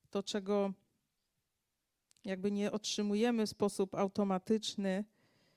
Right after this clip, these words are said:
i często musimy długo szukać, aby doświadczyć, że Bóg rzeczywiście jest, że jest, że żyje, że jest obecny w naszym życiu. To wszystko dokonuje się mocą Ducha Świętego.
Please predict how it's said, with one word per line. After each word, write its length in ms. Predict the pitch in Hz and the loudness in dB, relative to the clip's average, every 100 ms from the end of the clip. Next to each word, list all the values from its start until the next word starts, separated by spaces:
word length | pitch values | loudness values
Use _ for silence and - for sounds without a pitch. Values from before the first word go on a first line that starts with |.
| _ _ _ _ _ _ | _ _ _ _ _ _
i 500 | 233 185 180 180 185 - | -6 -2 -2 -2 -4 -6
często 360 | - 196 - | -4 -2 -2
musimy 360 | 202 196 214 202 | -2 -2 0 0
długo 260 | 208 226 226 | 0 2 2
szukać, 600 | - 202 - 202 208 - | 2 0 2 -2 -2 -4
aby 240 | 202 196 | 2 2
doświadczyć, 1040 | 208 214 - 202 185 - - 196 196 - - _ _ _ | 4 2 0 2 2 0 -4 -4 -4 -14 -20 _ _ _
że 160 | - 196 | -8 -6
Bóg 140 | 202 | -6
rzeczywiście 760 | 190 208 - 190 202 - - 196 | -4 -6 -4 -4 -2 -4 -2 0
jest, 640 | 185 175 185 - - - _ - | 2 0 -2 -10 -16 -20 _ -10
że 200 | - 185 | -4 -2
jest, 440 | 185 - - - _ _ _ _ _ _ _ _ | -4 -6 -14 -20 _ _ _ _ _ _ _ _
że 180 | 180 196 | -2 0
żyje, 420 | 190 185 185 190 | 2 2 2 0
że 180 | 190 190 | 0 -2
jest 200 | 190 - | -2 -2
obecny 680 | 196 185 185 - - 185 202 - _ | 0 2 2 0 -8 -6 -8 -10 _
w 40 | - | -4
naszym 400 | 190 190 196 185 | -2 -2 -2 -2
życiu. 560 | 185 180 - 190 202 226 _ _ _ _ _ _ _ _ _ _ _ _ - | -2 -2 -4 -8 -8 -12 _ _ _ _ _ _ _ _ _ _ _ _ -4
To 120 | 214 | -4
wszystko 400 | - 220 - 220 | -2 -8 -4 -2
dokonuje 520 | 214 214 214 220 220 | -2 0 0 0 0
się 180 | 214 220 | 0 -2
mocą 380 | 214 208 214 208 | -2 0 0 0
Ducha 260 | 202 185 | 0 0
Świętego. 720 | 175 - 175 - 170 165 170 | -2 -4 -6 -2 -2 -2 -8